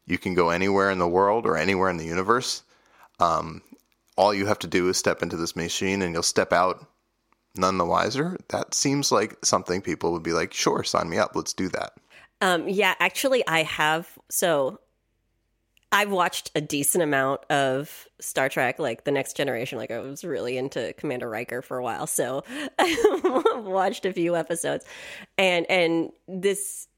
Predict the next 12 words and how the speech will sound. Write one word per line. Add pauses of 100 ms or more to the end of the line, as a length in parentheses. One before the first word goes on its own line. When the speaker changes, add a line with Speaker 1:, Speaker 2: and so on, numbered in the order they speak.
(140)
Speaker 2:
it
does
come
up
a
few
different
times
about
the
transporter,
like,